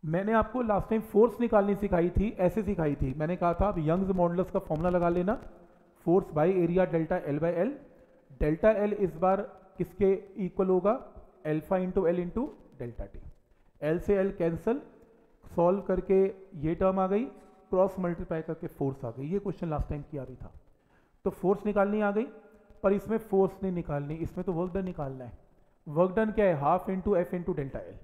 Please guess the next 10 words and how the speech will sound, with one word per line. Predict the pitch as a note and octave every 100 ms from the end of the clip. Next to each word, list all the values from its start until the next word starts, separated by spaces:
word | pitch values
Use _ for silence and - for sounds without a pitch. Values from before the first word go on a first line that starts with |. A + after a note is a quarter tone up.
| - _ _ _ _ _
अब | D#3
फोर्स | - - F#3 A3+ -
की | B3
value | G#3 G3 F#3+ G#3 G#3+ - - - - - - C3+
हमें | D3+ D3+
आती | D3 E3+
है |
निकालनी, | E3 E3 E3 F3+ F3
ये | E3
रही। | F#3